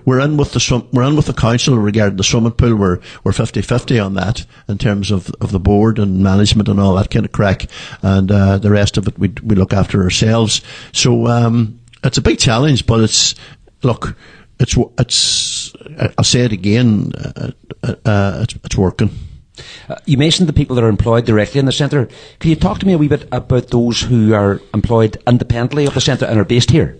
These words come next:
Speaker 1: Aye, that's interesting, you know, because a lot of people then have ideas to, to, you know, to deliver things like, uh, dance, music,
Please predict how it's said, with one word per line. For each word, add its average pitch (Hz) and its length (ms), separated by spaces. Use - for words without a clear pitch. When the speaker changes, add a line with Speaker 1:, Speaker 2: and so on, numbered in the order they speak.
Speaker 1:
Aye, 160 200
that's 180 200
interesting, 156 600
you 127 100
know, 120 120
because 117 300
a - 20
lot 131 200
of - 80
people 131 260
then 120 160
have 113 160
ideas 107 460
to, - 160
to, - 140
you - 220
know, 110 120
to 127 80
deliver 120 400
things 113 320
like, - 340
uh, 101 380
dance, 107 640
music, 107 640